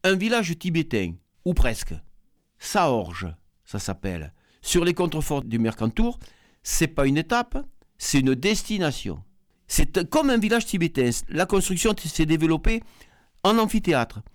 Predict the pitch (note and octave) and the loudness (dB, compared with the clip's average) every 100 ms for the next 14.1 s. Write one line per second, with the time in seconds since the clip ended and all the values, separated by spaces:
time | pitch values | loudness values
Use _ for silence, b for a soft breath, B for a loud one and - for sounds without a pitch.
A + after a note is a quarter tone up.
0 | - - - - - G#3+ - G2+ - B2+ | -20 -12 -2 0 2 0 0 -2 0 -2
1 | D3 E3+ - - - - b b b b | 0 -2 -4 -6 -8 -10 b b b b
2 | A2+ D3 D#3+ C3 F3 E3+ - D#3 E3 F3+ | 2 4 4 4 4 2 0 0 2 2
3 | C3+ G#2+ G#2 - D3+ C3 D#3+ E3 - D#3 | 2 2 0 0 2 2 2 0 -2 0
4 | E3+ E3+ - D3+ D3 C3+ - A2 G2+ G2+ | 2 0 -4 -4 -2 -2 -2 -6 -6 -10
5 | b b b b - F#3+ G3 - F#3+ F#3+ | b b b b -2 0 0 2 2 2
6 | - F3+ F3+ F#3 - C#3+ C3+ F#3 F#3 D#3+ | 0 0 2 0 2 2 2 2 2 2
7 | E3+ E3 E3+ D#3 E3 - D3 D3+ C#3+ C3 | 2 2 2 2 0 2 0 2 2 0
8 | - B B B - D#3 D#3 D#3+ D#3 E3 | -4 B B B 0 2 2 0 0 0
9 | C#3 C3 C#3+ C#3 C3+ A#2 A2 A2 A#2 A#2+ | 2 2 2 4 2 2 0 -2 -2 -2
10 | A#2+ A2 D3+ C#3 G2 G2 b b b b | -4 0 2 2 0 -6 b b b b
11 | - D3+ C#3 E3+ D#3 C#3+ D#3+ D3 C#3 - | -6 -2 0 0 0 0 0 2 2 2
12 | C3 B B C#3+ D3 F3 - E3 F#3 F#3 | -2 B B -2 0 0 0 0 0 -2
13 | - _ D3 E3+ E3+ E3 - C#3+ A2+ F#2+ | -8 _ 0 0 2 -2 -2 -2 0 -2